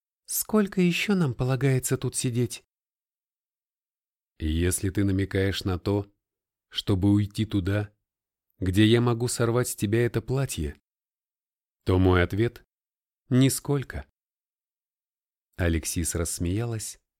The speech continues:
и коснулась кончиком носа его подбородка. «Уже предвкушаешь?» Она спиной почувствовала, как длинные пальцы Ноа забрались под вырез платья.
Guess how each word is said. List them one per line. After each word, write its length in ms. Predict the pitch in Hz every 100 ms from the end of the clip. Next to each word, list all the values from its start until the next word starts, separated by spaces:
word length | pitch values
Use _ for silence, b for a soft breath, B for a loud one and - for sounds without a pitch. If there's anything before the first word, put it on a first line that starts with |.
| _ _ _ -
и 100 | 117
коснулась 580 | 151 147 196 185 156
кончиком 640 | - 147 135 127 - 123 131
носа 260 | 147 -
его 260 | 113 110 110
подбородка. 800 | 117 92 95 87 76 - - 78 _ _ _ _ _ _ _ _ _ _ _ _ -
«Уже 320 | 131 120 135
предвкушаешь?» 1040 | - 147 - - 139 - 170 165 107 - _ _ _ _ _ _ _ _ _ _ _ _ _ _ _ _
Она 260 | 87 92 107
спиной 500 | - - 143 165 131
почувствовала, 1000 | - 95 - 147 - 131 120 117 113 104 - _ _ _ _ _ -
как 220 | 120 120
длинные 440 | 170 180 175 156
пальцы 440 | 143 147 139 - 127
Ноа 340 | 127 147 139
забрались 560 | 117 123 110 147 131 -
под 220 | 120 107
вырез 380 | 110 113 110 -
платья. 640 | 107 95 85 - 71 80